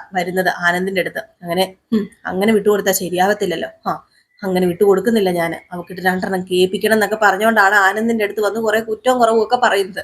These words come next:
വേറൊന്നും അല്ലാട്ടോ പറയുന്നത്. ആ, അവൾ എന്തിനാണ് അങ്ങനെ പറഞ്ഞത്, ഇങ്ങനെ പറഞ്ഞത്, ആ, അച്ഛൻ പറയുന്നത് കേൾക്കത്തില്ലേ, അച്ഛൻ പറയുന്നത് കേൾക്കത്തില്ലേ എന്നല്ലേ ഞാൻ ചോദിച്ചത്.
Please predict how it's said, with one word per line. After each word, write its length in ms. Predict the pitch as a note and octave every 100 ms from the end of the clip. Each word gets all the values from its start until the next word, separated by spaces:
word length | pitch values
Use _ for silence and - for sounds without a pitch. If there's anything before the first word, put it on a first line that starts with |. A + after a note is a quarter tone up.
| -
വേറൊന്നും 360 | E3+ G#3 A3+
അല്ലാട്ടോ 280 | B3 A3+ A#3
പറയുന്നത്. 440 | A#3 G#3+ A#3 G#3+ C4 - - - -
ആ, 140 | G3+ -
അവൾ 260 | F#3 F#3+ F#3+
എന്തിനാണ് 400 | F#3+ G3+ F#3+ F#3+
അങ്ങനെ 260 | F3+ G3
പറഞ്ഞത്, 340 | G3+ F3 F#3 G#3
ഇങ്ങനെ 320 | F#3+ F3+ G3+
പറഞ്ഞത്, 400 | F#3 F3+ F#3 G#3+ - - - - F3
ആ, 60 | F3 F3
അച്ഛൻ 300 | F#3 - G3+
പറയുന്നത് 380 | F#3+ F#3+ G3 G3 G3
കേൾക്കത്തില്ലേ, 640 | F#3 F#3 G3+ G3+ F3+ A3+ - - F#3+
അച്ഛൻ 280 | F#3 A3
പറയുന്നത് 320 | G3+ F#3+ G3 G3+
കേൾക്കത്തില്ലേ 540 | F#3+ F#3+ A3 A3 G#3+
എന്നല്ലേ 280 | A3 G3+ F#3+
ഞാൻ 220 | F#3 F#3
ചോദിച്ചത്. 600 | G3 F3+ F#3 G3 F#3